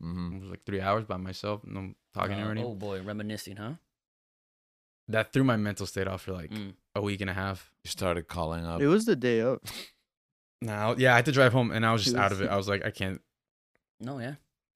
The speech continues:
Speaker 2: I can't do this." But they were such beautiful films. But, like, I told Link this, and that's when he
Speaker 3: Oh.
Speaker 2: coined the term. He was like, "It's emotional terrorism."
Speaker 3: I didn't
Speaker 2: Yeah.
Speaker 3: coin the term. I, I, I heard it in <laughs>
Speaker 2: Oh, okay.
Speaker 3: in a, in a YouTube video, and I'm like,
Speaker 1: I,
Speaker 3: "Oh,
Speaker 1: he
Speaker 3: dang it." <laughs>
Speaker 2: That's when Link presented it to me.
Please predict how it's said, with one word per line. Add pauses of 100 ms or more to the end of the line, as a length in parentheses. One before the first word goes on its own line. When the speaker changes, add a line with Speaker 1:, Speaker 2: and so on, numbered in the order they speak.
(140)
Speaker 2:
I
can't
do
this." (280)
But (240)
they
were
such
beautiful
films.
But,
like, (320)
I
told
Link
this,
and
that's
when
he
Speaker 3:
Oh.
Speaker 2:
coined
the
term.
He
was
like,
"It's
emotional
terrorism."
Speaker 3:
I
didn't
Speaker 2:
Yeah.
Speaker 3:
coin
the
term.
I,
I,
I
heard
it
in
<laughs>
Speaker 2:
Oh, (120)
okay.
Speaker 3:
in
a,
in
a
YouTube
video,
and
I'm
like,
Speaker 1:
I,
Speaker 3:
"Oh,
Speaker 1:
he
Speaker 3:
dang
it."
<laughs>
Speaker 2:
That's
when
Link
presented
it
to
me.